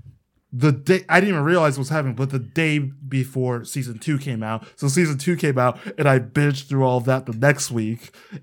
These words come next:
And so just, it's one of the only Netflix shows that I've never watched over more than a week. Like, I've always binged it in one week.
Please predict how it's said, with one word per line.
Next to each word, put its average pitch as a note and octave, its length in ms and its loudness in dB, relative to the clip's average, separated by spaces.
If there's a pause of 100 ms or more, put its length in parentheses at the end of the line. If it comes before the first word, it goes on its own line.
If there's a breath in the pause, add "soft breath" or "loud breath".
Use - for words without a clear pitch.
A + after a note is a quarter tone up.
And C#3 420 0
so C#3 260 0
just, C#3 360 -4 (640 soft breath)
it's F3+ 180 2
one G#3+ 260 2
of E4 80 0
the C4+ 140 -2
only A#3 260 0
Netflix F#3+ 360 -2
shows E3+ 340 -4
that D3 160 -2
I've D3 340 -2 (120)
never C#3+ 580 2
watched C3 460 -2
over A#2+ 460 -2
more A#2+ 260 -2
than A2+ 160 -8
a G#2 40 -6
week. G2+ 300 -8
Like, G#2 140 -8
I've A#2+ 200 -10
always B2+ 380 0
binged A#2+ 300 -4
it A2 100 -6
in G2+ 140 -8
one G2+ 260 -8
week. F2 360 -18